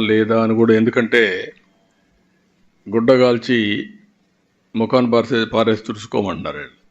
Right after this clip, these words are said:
వీళ్ళే వచ్చి క్రిటిసైజ్ చేస్తారు, వీళ్ళే చేస్తారు. నేను, I am very clear.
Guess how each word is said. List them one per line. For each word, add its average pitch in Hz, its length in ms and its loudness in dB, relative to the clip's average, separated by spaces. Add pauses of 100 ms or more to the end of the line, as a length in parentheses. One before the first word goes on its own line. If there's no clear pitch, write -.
(200)
వీళ్ళే 123 300 2
వచ్చి 127 180 0
క్రిటిసైజ్ 120 460 -4
చేస్తారు, 120 340 0
వీళ్ళే 104 200 0 (100)
చేస్తారు. 85 420 -10 (1040)
నేను, 110 220 2
I 104 60 2
am 98 140 -4
very 110 240 2
clear. 82 300 -10